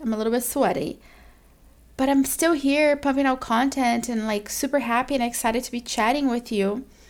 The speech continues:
I couldn't do that on a reel. Like, a reel, like, everything matters, right? Like, the lighting, the makeup, what you're wearing, all these things. And I'm like, "Oh my gosh, I don't have time for this."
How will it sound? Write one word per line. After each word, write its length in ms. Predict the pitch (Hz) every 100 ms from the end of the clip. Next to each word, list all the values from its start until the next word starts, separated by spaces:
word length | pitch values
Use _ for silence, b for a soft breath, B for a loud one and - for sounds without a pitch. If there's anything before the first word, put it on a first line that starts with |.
| B B B -
I 100 | 330
couldn't 320 | - 554 415
do 120 | 285
that 220 | 262 247 233
on 100 | 226
a 60 |
reel. 480 | 220 208 196 254 349
Like, 240 | 349 330
a 100 | 294
reel, 300 | 277 330 392
like, 180 | 370 311
everything 600 | - 302 349 320 294 262 220
matters, 500 | 196 - - 220 247
right? 140 | 254
Like, 200 | 262 254
the 100 | 247
lighting, 480 | 269 302 277 233 214
the 120 | 240
makeup, 520 | 262 302 277 220 226
what 260 | 233 254 277
you're 100 | 285
wearing, 460 | 285 311 262 233
all 140 | 254 262
these 180 | 285 -
things. 340 | 330 302 247
And 120 | 220
I'm 100 | 220
like, 180 | 220 -
"Oh 40 |
my 100 | -
gosh, 380 | - - - -
I 40 | -
don't 100 | -
have 120 | 226
time 220 | 202 226
for 80 | -
this." 200 | -